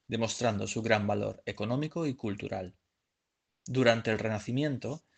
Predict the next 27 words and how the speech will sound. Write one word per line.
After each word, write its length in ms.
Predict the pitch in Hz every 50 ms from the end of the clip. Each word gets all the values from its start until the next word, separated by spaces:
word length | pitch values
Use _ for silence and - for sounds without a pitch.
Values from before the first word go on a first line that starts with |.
| _ _ _ -
las 180 | - - -
moreras 440 | 120 117 123 143 156 160 139 131 135
blancas 340 | 139 151 165 165 170 170 -
se 140 | - 113 104
cultivaban 520 | - 117 104 - 117 123 135 143 147 127
en 100 | 113 113
jardines 560 | - - 113 98 104 120 120 117 107 98 -
nobles 540 | - 110 110 113 135 151 175 175 - - _ _ _ _ _
como 220 | - 113 113 110 110
símbolo 460 | - 151 156 156 151 160 156 160 156
de 200 | - - 117 110
refinamiento. 840 | 107 107 - 104 104 101 101 104 104 101 92 90 - 98 101 - _ _ _ _ _ _ _ _ _ _ _ _ -
En 140 | 120 120
regiones 460 | 113 117 110 - 147 151 135 104 98 -
como 200 | - 101 101 104
las 200 | 104 104 - 135
Marcas, 540 | 143 131 123 - - 123 147 - - _ _ _ _ _ _ _
fueron 280 | _ - 139 147 143 131
muy 220 | 131 135 147 156
importantes 680 | 151 139 127 131 123 123 - 156 165 170 165 175 170 -
para 240 | - - 101 104
la 160 | 104 104 101 -
cría 260 | 139 131 143 151 143
de 80 | 127
gusanos 480 | 110 113 104 - - 120 123 120 120 117
de 80 | - 107
seda. 380 | - - 98 98 95 92 90